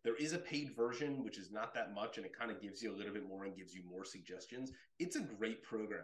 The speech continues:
There are loads of other ones out there. There are big, hefty professional editing softwares that will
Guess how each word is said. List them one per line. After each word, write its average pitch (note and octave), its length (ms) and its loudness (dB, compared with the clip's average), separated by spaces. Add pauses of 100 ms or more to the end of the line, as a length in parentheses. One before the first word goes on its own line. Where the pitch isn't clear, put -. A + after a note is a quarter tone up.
There C3 100 2
are B2+ 240 4
loads A#2 260 0
of A#2 80 0
other A#2 180 6
ones G2+ 200 2
out F#2+ 180 0
there. G#2 200 0
There F#2 160 2
are F2 180 -4
big, G2+ 320 -4
hefty - 400 -2
professional F#2 680 -4
editing F#2+ 280 -6
softwares G2+ 600 -2
that F#2+ 140 -8
will F#2 240 -6